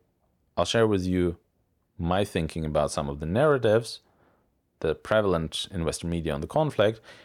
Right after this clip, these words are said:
and in particular how I analyze these. I'll share with you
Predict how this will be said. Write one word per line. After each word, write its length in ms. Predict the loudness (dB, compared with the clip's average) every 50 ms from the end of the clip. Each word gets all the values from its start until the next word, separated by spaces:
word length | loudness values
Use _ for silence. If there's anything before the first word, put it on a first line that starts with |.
| -18 _ -6
and 200 | -4 -4 -4 -2 -2
in 140 | -2 -2
particular 320 | -2 -2 -4 0 0 0 0
how 180 | 2 0 0 2
I 80 | 2
analyze 460 | 2 0 0 -2 -2 -2 -4 -6 -8 -12
these. 540 | -18 -20 -18 -16 -16 -16 -16 -16 -18 -20 _ _ _ _ _ _ _ _ _ _ _ _ -2
I'll 120 | -2 -2
share 280 | 0 2 2 4 4 4
with 140 | 4 2 0
you 300 | 0 0 0 0 -2